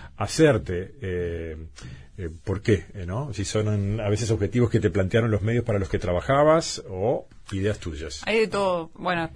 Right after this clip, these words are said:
Speaker 2: lo del Hombre Araña fue una idea mía. El de los fondos buitre, yo justo estaba cubriendo, yo en ese momento trabajaba para una agencia de noticias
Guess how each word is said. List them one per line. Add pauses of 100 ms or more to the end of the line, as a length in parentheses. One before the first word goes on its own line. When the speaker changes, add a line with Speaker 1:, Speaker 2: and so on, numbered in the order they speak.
Speaker 2:
lo
del
Hombre
Araña
fue
una
idea
mía. (360)
El
de
los
fondos
buitre,
yo
justo
estaba
cubriendo,
yo
en
ese
momento
trabajaba
para
una
agencia
de
noticias